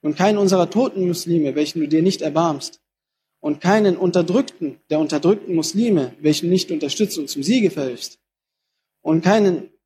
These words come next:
Irregeleiteten, welchen nicht zum, äh, welchen nicht recht leitest. Und keinen Wissenssuchenden, Studenten oder Schüler, welchen nicht zu einem Guten verhilfst. Ja Allah, wir bitten dich um die Afia. Ja Allah, erhalte uns all die Wohltaten, die wir bemerken und die wir nicht bemerken.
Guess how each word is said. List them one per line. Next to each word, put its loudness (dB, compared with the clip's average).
Irregeleiteten, 2
welchen -2
nicht 0
zum, -8
äh, -10
welchen 0
nicht 2
recht 0
leitest. -4
Und -4
keinen 4
Wissenssuchenden, -2
Studenten -2
oder -4
Schüler, -2
welchen -2
nicht -2
zu -4
einem -4
Guten -8
verhilfst. -2
Ja 6
Allah, 4
wir 4
bitten 0
dich -4
um -2
die 2
Afia. 0
Ja -2
Allah, -2
erhalte 0
uns -4
all -2
die -2
Wohltaten, 0
die -4
wir 0
bemerken 0
und 2
die 2
wir 2
nicht 0
bemerken. -2